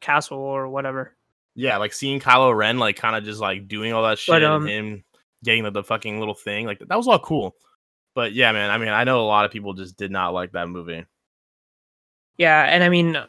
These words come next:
Speaker 1: I think Disney doesn't really like it either, 'cause if you look at all the investor stuff that they announced, there's
Speaker 2: Nothing's
Speaker 1: what, like,
Speaker 2: connected
Speaker 1: ten
Speaker 2: to that.
Speaker 1: different,
Speaker 2: <laughs>
Speaker 1: ten, yeah, ten different shows and nothing in connection to the sequels?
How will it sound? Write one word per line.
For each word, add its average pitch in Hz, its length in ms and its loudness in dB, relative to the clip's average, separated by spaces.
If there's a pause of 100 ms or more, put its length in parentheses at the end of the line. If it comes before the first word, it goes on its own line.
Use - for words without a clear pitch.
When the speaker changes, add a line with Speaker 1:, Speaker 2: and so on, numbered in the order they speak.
(440)
Speaker 1:
I - 40 -10
think 185 300 2
Disney 180 280 4
doesn't 170 200 2
really 170 180 6
like 156 200 4
it 156 60 -4
either, 160 220 4
'cause 151 140 -8
if 143 100 -10
you 147 80 -4
look 220 140 0
at 165 80 4
all 160 100 6
the 156 140 -2
investor 139 360 0
stuff - 220 0
that 143 100 -4
they 131 100 -4
announced, 151 680 4 (960)
there's 156 160 8
Speaker 2:
Nothing's - 20 4
Speaker 1:
what, 156 180 8
like, 135 100 4
Speaker 2:
connected 113 80 2
Speaker 1:
ten 180 180 4
Speaker 2:
to 180 40 8
that. 190 200 6
Speaker 1:
different, 180 160 4
Speaker 2:
<laughs> - 220 -16
Speaker 1:
ten, - 240 -6 (120)
yeah, 160 240 2
ten 175 180 2
different 185 260 4
shows 175 320 6
and 160 220 2 (100)
nothing 160 600 2
in 170 100 2
connection 156 360 -4
to 160 80 -6
the 139 80 -6
sequels? 220 520 -6